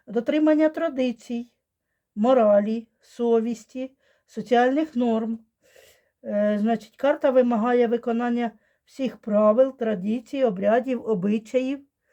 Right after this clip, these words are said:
В общем, ви будете в таких енергіях крутитися, мо-, хотітимете,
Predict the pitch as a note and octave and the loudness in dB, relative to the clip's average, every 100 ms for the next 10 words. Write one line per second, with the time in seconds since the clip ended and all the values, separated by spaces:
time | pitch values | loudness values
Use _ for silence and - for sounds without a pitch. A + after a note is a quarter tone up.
0 | _ _ _ _ A3 A#3 B3 B3+ B3+ A#3 | _ _ _ _ -10 -8 -2 2 2 2
1 | C4+ C4 C4 B3 C4 B3+ A3+ C4 A#3 A#3 | -2 2 2 2 -6 -4 -4 -2 0 0
2 | A3 A3 A#3+ A#3 - A#3+ A#3 A#3 B3+ G#3+ | 0 0 0 -2 -10 -10 -6 -8 -8 -6
3 | A#3+ A3+ A3+ A3+ _ - - - _ A#3+ | -4 -2 -4 -6 _ -20 -20 -20 _ -4
4 | A#3 A#3 A#3 A3 G#3+ A3 | -2 -6 -2 0 0 0